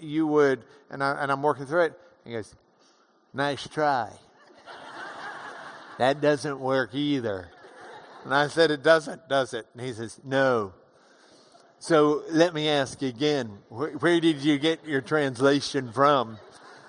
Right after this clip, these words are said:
And I said, "Uh," and he says, "May I make a suggestion?"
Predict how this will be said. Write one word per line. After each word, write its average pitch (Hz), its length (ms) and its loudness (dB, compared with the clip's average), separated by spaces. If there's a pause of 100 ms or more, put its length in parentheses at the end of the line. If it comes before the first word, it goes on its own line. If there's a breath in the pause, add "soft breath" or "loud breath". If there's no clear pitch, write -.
(120 loud breath)
And 135 100 0
I 151 120 4
said, 151 380 2 (1080 soft breath)
"Uh," 113 640 4 (920 loud breath)
and 147 160 -4
he 135 60 -6
says, 123 280 -6 (360)
"May 156 240 0
I 143 160 4
make 151 420 -2
a 147 60 -2
suggestion?" 131 1000 -2